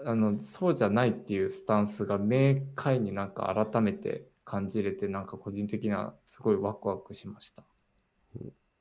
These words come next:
Speaker 2: じゃあ今後も
Speaker 1: うん。
Speaker 2: ワクワクするポッドキャスト続けましょう。
Speaker 1: いやー、ありがとうございます。いつもいろいろお示しいただきまして。
Speaker 2: <laughs>
Speaker 1: <laughs> まあね、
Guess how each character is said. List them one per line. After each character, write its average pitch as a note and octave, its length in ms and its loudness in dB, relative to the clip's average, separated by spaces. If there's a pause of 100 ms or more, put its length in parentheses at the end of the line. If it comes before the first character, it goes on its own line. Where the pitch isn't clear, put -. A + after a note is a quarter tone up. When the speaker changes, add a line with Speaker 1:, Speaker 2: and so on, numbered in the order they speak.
(560)
Speaker 2:
じ - 80 -8
ゃ F#2+ 40 -6
あ - 100 -14
今 F#2+ 140 -6
後 G2 60 -6
も F#2+ 60 -4
Speaker 1:
う F2+ 40 -2
ん。 G#2 380 -10 (160)
Speaker 2:
ワ G#2+ 140 0
ク - 100 -8
ワ E2+ 100 -10
ク - 100 -20
す - 100 -12
る G#2 60 -14
ポ G#2 120 -10
ッ - 80 -12
ド - 80 -18
キ - 100 -14
ャ G#2 40 -12
ス - 80 -20
ト G#2+ 80 -12
続 G2+ 240 -8
け A2 120 -8
ま G2+ 120 -10
し - 120 -12
ょ A#2 40 -16
う。 A#2+ 40 -18 (1160)
Speaker 1:
い A#2 40 0
や A2+ 120 4
ー、 G#2 340 4
あ G#2+ 80 4
り G#2+ 100 6
が G2+ 120 4
と G2+ 100 -4
う - 20 0
ご F#2+ 60 -4
ざ G2 140 -6
い G2 40 -4
ま G2 160 -8
す。 G2 120 -6
い F#2+ 140 -6
つ - 120 -10
も F#2+ 260 -6
い F#2+ 80 -8
ろ G2+ 140 -2
い - 20 -4
ろ G2+ 100 -2
お F2+ 60 -6
示 - 280 -6
し - 60 -10
い - 40 -10
た G2+ 100 -2
だ - 80 -2
き - 180 0
ま C#3 120 4
し - 180 -6
て。 - 100 -10 (720)
Speaker 2:
<laughs> - 0 -
Speaker 1:
<laughs> D3+ 1300 0 (920)
ま F#2 200 -4
あ - 20 -6
ね、 G2+ 360 -2